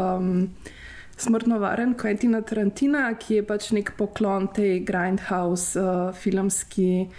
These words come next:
izkušnji, torej, em, ker so bili to neki pocen filmi, za katere niso imeli veliko denarja, da bi razvili veliko kopij, so te potovale po veliko mestih in, eh,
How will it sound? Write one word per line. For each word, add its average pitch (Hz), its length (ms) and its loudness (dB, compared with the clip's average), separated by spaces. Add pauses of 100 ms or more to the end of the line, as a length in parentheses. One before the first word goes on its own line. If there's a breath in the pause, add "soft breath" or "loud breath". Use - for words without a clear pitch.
(260 loud breath)
izkušnji, 254 840 2 (120)
torej, 208 520 2
em, 190 520 0 (480 loud breath)
ker 202 480 0
so - 200 -2
bili 202 160 2
to 208 200 0
neki 202 280 2
pocen 269 440 0
filmi, 240 340 2
za 208 120 0
katere 214 400 0
niso 214 280 0
imeli 202 280 2
veliko 202 500 0
denarja, 196 640 0
da 190 100 0
bi 190 340 2
razvili 214 440 2
veliko 220 340 0
kopij, 254 340 0
so 214 180 0
te 220 140 0
potovale 202 640 -2
po 214 120 -4
veliko 214 360 2
mestih 233 560 0 (460 loud breath)
in, 220 420 4
eh, 196 460 0